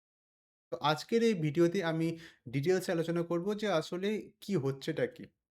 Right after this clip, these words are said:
এর পেছনে মেইন মোটিভগুলো কি? আর theoretically, মানে ব্রিক্স আর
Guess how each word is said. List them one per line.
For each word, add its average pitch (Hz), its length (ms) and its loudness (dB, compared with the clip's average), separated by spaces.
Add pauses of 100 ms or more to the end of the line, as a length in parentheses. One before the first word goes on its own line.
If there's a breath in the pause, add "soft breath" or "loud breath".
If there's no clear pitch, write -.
(400)
এর 151 140 2 (100)
পেছনে 160 460 -2
মেইন 143 340 0
মোটিভগুলো 156 640 -2
কি? 165 200 -10 (160)
আর 143 200 4 (600 loud breath)
theoretically, 175 760 4 (140)
মানে 135 220 -2 (380)
ব্রিক্স 147 680 -4 (260)
আর 127 220 4